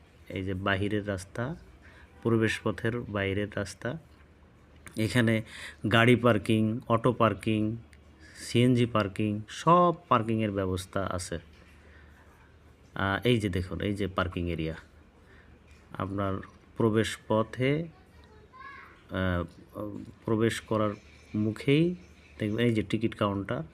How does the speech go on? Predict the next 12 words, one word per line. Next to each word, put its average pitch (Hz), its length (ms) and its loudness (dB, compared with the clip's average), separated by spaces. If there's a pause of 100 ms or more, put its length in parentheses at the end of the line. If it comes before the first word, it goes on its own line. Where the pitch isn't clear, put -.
(220)
এখান 101 240 -4
থেকে 101 160 -6
টিকিট 104 320 -4
কাটতে 117 260 -4
পারবেন 135 320 -2 (1200)
এবং 95 400 0 (180)
আপনারা 98 520 -4 (1800)
ঢাকার 104 380 2
উদ্দেশ্যে 104 420 -2
যাত্রা 131 340 -2
করতে 85 260 -6
পারবেন। 82 320 -4